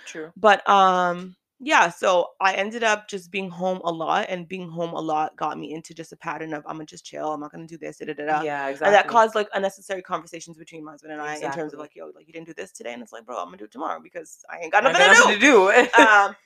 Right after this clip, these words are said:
Speaker 2: so yeah, like, I just feel like I just needed to tell myself, "You know what? Like, despite all of that, like, you are still,
Speaker 1: Yeah.
Speaker 2: you know, the best wife for him," 'cause I, I was pretty hard on myself
Speaker 1: Mm-hmm.
Speaker 2: in some, um, in some ways, but a lot of the times, like you were saying, like, it's just little things that you're like, "This isn't,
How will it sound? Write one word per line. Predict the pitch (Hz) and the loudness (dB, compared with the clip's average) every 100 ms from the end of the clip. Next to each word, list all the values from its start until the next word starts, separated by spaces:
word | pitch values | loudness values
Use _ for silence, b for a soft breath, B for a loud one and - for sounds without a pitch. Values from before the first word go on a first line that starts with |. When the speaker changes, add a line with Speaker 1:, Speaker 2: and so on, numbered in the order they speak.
| _ | _
Speaker 2:
so | 330 | -2
yeah, | 311 208 196 | 4 4 4
like, | 202 | 0
I | 214 | -4
just | 233 - | -4 -4
feel | |
like | 233 220 | -2 0
I | 190 | -2
just | 185 202 | -4 -8
needed | 196 196 | -6 -6
to | |
tell | 185 190 | -6 -4
myself, | 180 180 190 | -4 -4 -6
"You | 220 | -2
know | 220 | 2
what? | 190 190 - | 2 2 -2
Like, | 180 165 160 _ _ - | -2 -2 -4 _ _ -8
despite | 180 - 165 175 - | -8 0 0 0 0
all | 175 | -2
of | 180 180 | -2 -2
that, | 208 - | -4 -4
like, | 170 165 _ _ | -8 -10 _ _
you | 185 190 | -6 0
are | 175 | 0
still, | 180 180 165 160 160 _ _ - | 0 -6 -4 -6 -10 _ _ -10
Speaker 1:
Yeah. | 151 | -8
Speaker 2:
you | 180 | -4
know, | 165 | -6
the | 170 | -4
best | 156 160 _ - | -8 -8 _ -12
wife | 151 - | -12 -10
for | |
him," | 160 160 | -14 -14
'cause | 175 | -10
I, | 165 151 _ | -8 -10 _
I | 180 | -4
was | 185 - | -4 -6
pretty | 240 226 | -10 -8
hard | 170 160 156 | -4 -4 -4
on | 156 | -8
myself | 151 147 156 | -8 -12 -8
Speaker 1:
Mm-hmm. | 185 190 185 170 151 151 _ | -6 -6 -6 -8 -10 -14 _
Speaker 2:
in | 190 | -8
some, | 185 175 170 175 - | 0 2 2 -2 -6
um, | 185 165 160 - - - | -2 -2 -4 -12 -12 -8
in | 190 | -4
some | 190 202 | -2 -2
ways, | 202 226 240 | -2 -4 -4
but | 185 170 - _ _ _ _ 190 | 0 -2 -2 _ _ _ _ 2
a | |
lot | 190 208 | 4 2
of | |
the | 220 | 0
times, | 196 185 190 185 | -2 -2 -2 -2
like | 175 170 | -2 -2
you | |
were | 190 | -6
saying, | 185 185 170 | -6 -6 -4
like, | 165 165 - - | -8 -12 -14 -18
it's | - | -10
just | 370 208 | -6 0
little | 180 185 | 0 0
things | 185 170 170 | -4 -8 -8
that | 180 | -8
you're | 185 | -6
like, | 180 185 - | -6 -6 -12
"This | 262 - | -12 -12
isn't, | 285 294 277 | -10 -6 -8